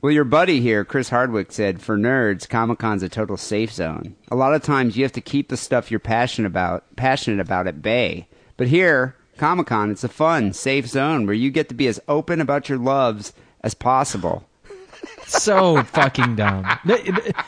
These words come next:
Speaker 2: I mean, he's implying that people who are into comic books and fucking sci-fi are, like, persecuted. Like, "Oh, I have to go, <laughs> I have to go to my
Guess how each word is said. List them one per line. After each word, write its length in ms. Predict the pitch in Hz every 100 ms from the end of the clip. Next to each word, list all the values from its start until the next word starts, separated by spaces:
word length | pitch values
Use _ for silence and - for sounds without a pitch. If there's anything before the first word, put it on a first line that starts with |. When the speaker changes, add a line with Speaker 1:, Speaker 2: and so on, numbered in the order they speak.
| -
Speaker 2:
I 80 | 196
mean, 160 | 233 240
he's 120 | 226
implying 480 | 202 160 170 175 175
that 120 | 147
people 300 | 151 147 156
who 100 | 143
are 140 | 131
into 180 | 127 127
comic 460 | 120 - 110 127 127
books 320 | 127 131 -
and 240 | 117 113
fucking 320 | 113 120 120 110
sci-fi 540 | - 107 107 123 117
are, 120 | 113
like, 220 | 110 107
persecuted. 1040 | - 131 123 - - 143 143 143 143 156 - - - -
Like, 140 | 127 160
"Oh, 220 | 214 240
I 100 | 143
have 220 | 170 -
to 100 | 196
go, 100 | 151 -
<laughs> 140 | - -
I 100 | 226
have 140 | 254
to 80 | -
go 220 | 160 180
to 80 | 208
my 280 | 165 147 123